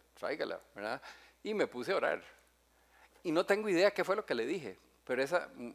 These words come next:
muchacha le entregó la vida al Señor ahí, en esa, en ese mismo lugar. Después se fue a un centro de consejería para que le arreglaran todos los problemas que tenía de la vida, porque había una vida dificilísima. Y después me enteré que ella estaba aconsejando, se había hecho consejera cristiana y ahora estaba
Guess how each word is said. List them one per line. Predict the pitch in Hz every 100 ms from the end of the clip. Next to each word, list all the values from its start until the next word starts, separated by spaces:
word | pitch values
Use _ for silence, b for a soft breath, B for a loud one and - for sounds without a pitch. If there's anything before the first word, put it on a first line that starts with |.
| -
muchacha | 123 120 151 180
le | 156
entregó | 113 107 127
la |
vida | 131 131
al | 135
Señor | 110 131
ahí, | 104 117 - _
en | 95
esa, | 110 123
en | 123
ese | 98 107
mismo | 156 180
lugar. | 180 131 - _ b b b -
Después | - 127
se | 156
fue | 151
a | 151
un |
centro | 147 139 160
de |
consejería | 151 113 95 101 160
para | -
que | 98
le | 101
arreglaran | 104 113 139
todos | 127 143
los | 165
problemas | - 123 131 127
que | 113
tenía | 107 120 135
de | 113
la | 92
vida, | 101 131 147
porque | 92 90 - -
había | 101 113
una | 117
vida | 120 131 117
dificilísima. | 110 104 101 101 139 185 214 B B B B B B B -
Y |
después | 180 170 - 196 233 254 -
me | 151 147
enteré | 135 135 180 254 240 - B _
que | 175 156
ella | 185 196
estaba | 180 - 185 202 -
aconsejando, | - 170 143 139 151 214 156
se | 135
había | 143 175
hecho | 185 196
consejera | 170 143 131 175 190
cristiana | 151 - 180 190 185
y |
ahora | 139 147
estaba | - 151 156